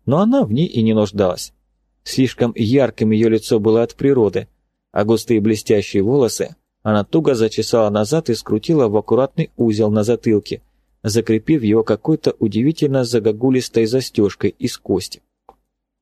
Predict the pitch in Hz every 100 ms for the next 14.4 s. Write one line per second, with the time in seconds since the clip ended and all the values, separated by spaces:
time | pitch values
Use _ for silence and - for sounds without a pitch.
0 | _ _ _ _ _ _ _ _ _ _
1 | _ _ _ 156 233 - 117 170 175 143
2 | 113 107 110 120 120 - 131 131 135 -
3 | - - _ _ _ 101 107 104 110 107
4 | 107 110 117 101 - 113 135 107 104 101
5 | 107 113 113 139 - _ _ _ _ _
6 | _ 120 196 123 123 - 104 107 98 110
7 | - 147 139 - 117 110 120 107 117 110
8 | 117 117 110 104 _ _ _ _ - -
9 | 123 117 104 117 117 113 107 - 113 107
10 | 101 - _ _ 110 - 131 123 117 107
11 | 113 101 117 113 101 101 107 110 117 104
12 | 107 101 117 - 107 95 - _ _ _
13 | _ 110 156 214 - 156 185 135 113 110
14 | 107 - 104